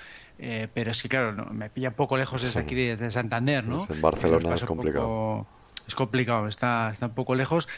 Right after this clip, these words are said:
Speaker 1: pero ge-, genial, ha tenido muy buena pinta y se ve que se lo han pasado en grande porque incluso han desfilado con los cosplayers.
Speaker 2: Sí,
Speaker 1: O sea,
Speaker 2: sí,
Speaker 1: se han puesto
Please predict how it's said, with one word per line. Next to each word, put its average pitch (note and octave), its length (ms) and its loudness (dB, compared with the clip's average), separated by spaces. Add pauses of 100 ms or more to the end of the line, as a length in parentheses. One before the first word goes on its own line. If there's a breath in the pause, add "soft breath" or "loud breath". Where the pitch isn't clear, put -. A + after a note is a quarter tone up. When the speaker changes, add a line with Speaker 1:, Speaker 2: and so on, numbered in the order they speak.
(300 loud breath)
Speaker 1:
pero A#2 300 0
ge-, - 220 -10
genial, A#2+ 480 0
ha A#2 80 -4
tenido B2 600 2
muy B2+ 240 4
buena C3 300 4
pinta E3+ 500 4
y A#2+ 300 0
se A#2 220 -6
ve A#2+ 120 0
que C3 140 0
se B2 80 -2
lo C3 60 4
han B2+ 80 0
pasado C3 180 0
en B2+ 60 2
grande D3+ 180 4
porque D3 160 -2
incluso B2+ 260 -2
han C#3 80 2
desfilado D3 460 0
con F3+ 140 -2
los C#3+ 160 -2
cosplayers. C#3 640 -4
Speaker 2:
Sí, - 140 0
Speaker 1:
O E2 40 2
sea, F2 120 0
Speaker 2:
sí, F#2 100 0
Speaker 1:
se E2+ 80 0
han E2+ 80 2
puesto - 80 0